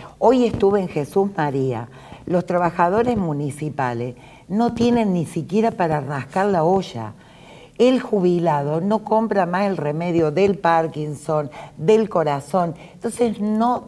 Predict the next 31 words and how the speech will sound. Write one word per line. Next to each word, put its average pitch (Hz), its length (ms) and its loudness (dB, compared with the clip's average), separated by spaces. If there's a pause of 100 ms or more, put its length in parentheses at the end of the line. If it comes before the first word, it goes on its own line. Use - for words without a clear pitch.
da 202 160 4
más 214 280 -4
la 151 100 -2
situación. 131 680 -8 (360)
Y 147 140 -4
obviamente 190 680 0
después 131 360 -2
de 190 100 0
la 160 160 0
paliza 165 540 -4
que 127 120 -8
recibió 135 460 -4
Macri, 160 480 -4 (300)
de 170 180 -6
la 175 160 -4
cual 233 320 0
no 196 120 0
hay 233 100 2
retorno, 127 800 -6
no 160 100 -8
hay 202 140 -6
ninguna 165 440 -4
duda, 127 400 -6 (420)
hoy 196 420 2
hay 208 180 0
un 214 180 -4
pacto 139 480 -2
también 151 640 -6
con 220 340 -4
Alberto 135 600 -4
Fernández 139 720 -8